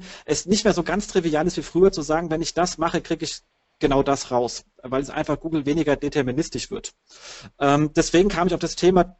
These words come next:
das mit dem Hypothesen generieren, Messgrößen generieren und Hypothese testen, kommt ja so ein bisschen aus der Conversion-Optimierung. Und ich finde so ähnliche Ansätze gut. Und da ist es ähnlich wie bei der Conversion-Optimierung,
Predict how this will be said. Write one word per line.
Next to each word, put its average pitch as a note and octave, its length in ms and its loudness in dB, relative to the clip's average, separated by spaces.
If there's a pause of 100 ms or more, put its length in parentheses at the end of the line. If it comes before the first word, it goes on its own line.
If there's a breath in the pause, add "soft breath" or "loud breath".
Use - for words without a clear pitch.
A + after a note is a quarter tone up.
das - 180 -6
mit E3 120 0
dem D#3+ 100 4
Hypothesen F3+ 520 4
generieren, D3 500 2
Messgrößen D#3+ 500 0
generieren D#3 480 2
und D3+ 200 -4
Hypothese D3 440 -2
testen, E3 320 -2
kommt D3 160 -8
ja C#3+ 80 0
so C#3 60 0
ein C3 60 -8
bisschen D3+ 200 -4
aus B2 100 -8
der C3 100 -4
Conversion-Optimierung. B2 1000 -4 (240 loud breath)
Und C3+ 80 -6
ich C3 80 -4
finde F3 180 0
so C#3 100 -2
ähnliche D#3 340 -2
Ansätze C#3 400 -6
gut. D#3 260 -4 (240 loud breath)
Und C3 160 -10
da C#3+ 120 2
ist D#3+ 100 -2
es - 100 -10
ähnlich F3 320 -2
wie D#3 60 -2
bei C#3+ 100 2
der C#3 100 -2
Conversion-Optimierung, D#3 1080 -4